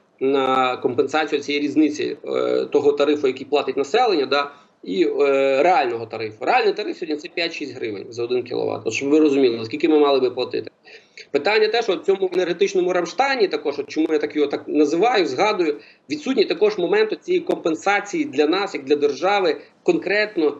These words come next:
цільово саме на ці, на це тарифне питання. Тобто, тому що люди не можуть платити це. Є все одно великі борги, там, за газ, теплокомуненерго, е, споживачів електроенергії перед, е, обленерго, там, за,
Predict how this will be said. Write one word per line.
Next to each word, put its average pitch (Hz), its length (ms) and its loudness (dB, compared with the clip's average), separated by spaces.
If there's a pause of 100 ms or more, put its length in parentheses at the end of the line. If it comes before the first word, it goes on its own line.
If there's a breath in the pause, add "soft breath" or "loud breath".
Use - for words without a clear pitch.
(120)
цільово 180 540 2
саме 170 360 0
на 156 120 2
ці, 160 220 -4
на 143 100 2
це 156 120 -4
тарифне 165 440 2
питання. 101 580 -4
Тобто, - 200 -4
тому 156 200 2
що 156 120 -2
люди 240 240 -2
не 226 80 4
можуть 226 340 4
платити 135 400 -4
це. - 140 -10
Є 131 120 2
все 190 180 2
одно 214 200 4
великі 214 340 2
борги, 165 640 0 (480 loud breath)
там, 147 280 0 (140)
за 143 240 -2
газ, 214 240 -2
теплокомуненерго, 165 1080 0 (420)
е, 147 380 2
споживачів 185 560 2
електроенергії 190 880 2 (320)
перед, 175 320 2 (140)
е, 160 300 2
обленерго, 170 720 2
там, 156 240 0
за, 151 360 0